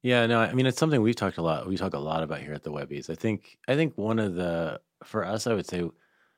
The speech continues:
maybe one of the good, it's really hard to say one of the good things around the current presidential leadership,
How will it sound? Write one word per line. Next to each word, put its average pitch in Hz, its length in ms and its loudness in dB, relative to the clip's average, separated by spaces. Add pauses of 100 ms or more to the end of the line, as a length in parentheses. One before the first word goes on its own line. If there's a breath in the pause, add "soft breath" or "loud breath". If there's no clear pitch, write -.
(120)
maybe 120 220 2
one 139 180 2
of 101 80 2
the 80 120 -2 (1080)
good, 120 200 -2
it's - 180 -10
really 95 160 -2
hard 82 200 -8
to 80 60 -6
say 85 220 -6
one 78 140 -8
of 73 60 -8
the 73 80 -10
good 78 280 -8
things 73 320 -12
around 73 300 -12
the 69 80 -14
current - 360 -14 (840)
presidential 87 640 -10
leadership, - 480 -10